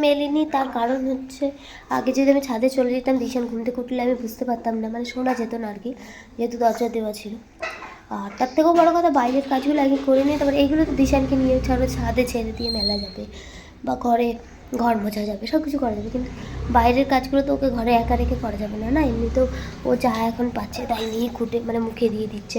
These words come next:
আর কি, ফেলে দিচ্ছে, ভেঙে দিচ্ছে, কোথায় পড়ে যাচ্ছে, তাই না? তো এই জন্য আগে সমস্ত কিছু ঘর, বাইরের কাজগুলো, জল টলগুলো ভরে নিলাম, বাসন টাসন মেজে নিলাম। এখন ওকে নিয়ে ছাদে যাই, জামা কাপড়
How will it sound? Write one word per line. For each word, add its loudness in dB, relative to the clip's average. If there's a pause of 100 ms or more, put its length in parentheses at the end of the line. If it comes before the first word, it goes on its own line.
আর -10
কি, -4 (1000)
ফেলে 6
দিচ্ছে, -2 (120)
ভেঙে 4
দিচ্ছে, -4 (400)
কোথায় 6
পড়ে 4
যাচ্ছে, -4 (500)
তাই 4
না? 0 (1000)
তো -4
এই -4
জন্য 0 (680)
আগে -6
সমস্ত -8 (100)
কিছু -6
ঘর, -8 (160)
বাইরের -4
কাজগুলো, -2
জল -2
টলগুলো 2 (100)
ভরে -2
নিলাম, -2
বাসন -4
টাসন -8
মেজে -4
নিলাম। -4 (680)
এখন -6 (100)
ওকে -4 (640)
নিয়ে 4
ছাদে -4
যাই, 2
জামা -4
কাপড় -2